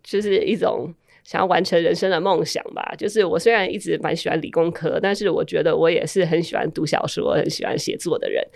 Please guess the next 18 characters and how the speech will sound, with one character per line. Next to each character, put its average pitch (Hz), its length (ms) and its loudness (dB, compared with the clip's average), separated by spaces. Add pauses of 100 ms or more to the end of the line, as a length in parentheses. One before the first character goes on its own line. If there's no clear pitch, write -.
(300)
那 214 220 -2 (280)
我 170 100 2
那 220 100 6
时 196 140 4
候 170 260 6
从 151 600 0
土 156 140 -4
木 170 100 4
系 185 300 0 (120)
毕 160 200 -4
业 156 180 4
的 - 140 -4
话， 170 420 0
我 156 220 2
可 151 160 -2
能 - 240 -2
就， 139 420 4 (220)
呃， 78 260 -2